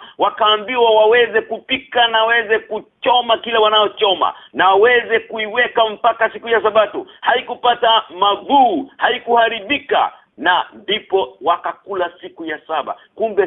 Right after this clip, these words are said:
Sabato, kama vile tunavyojua, ilianza Eden, hata kabla ya sheria kumi hazijapeanwa.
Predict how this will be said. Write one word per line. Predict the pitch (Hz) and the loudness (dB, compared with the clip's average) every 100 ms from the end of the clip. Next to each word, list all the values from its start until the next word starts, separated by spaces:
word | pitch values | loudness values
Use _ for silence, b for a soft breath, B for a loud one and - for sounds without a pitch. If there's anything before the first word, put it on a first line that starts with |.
| 185 | -2
Sabato, | 165 190 175 - 101 113 - _ _ _ _ _ _ _ _ _ | -2 0 -2 -6 -10 -10 -14 _ _ _ _ _ _ _ _ _
kama | - 131 | -6 -4
vile | 139 202 196 | -4 -2 -2
tunavyojua, | 196 196 202 196 - 202 196 | 0 -4 0 0 2 2 2
ilianza | 185 196 196 180 185 - | 2 2 0 0 -2 4
Eden, | 196 135 107 - _ _ _ _ _ _ _ | 2 2 -6 -12 _ _ _ _ _ _ _
hata | 202 214 185 | -2 0 -2
kabla | 214 208 202 | 0 0 2
ya | 196 | 0
sheria | 190 196 208 202 | 0 -2 0 -2
kumi | - - 254 208 | -2 -4 -2 0
hazijapeanwa. | 180 156 165 160 156 131 104 73 | -2 0 -2 0 0 0 -2 -12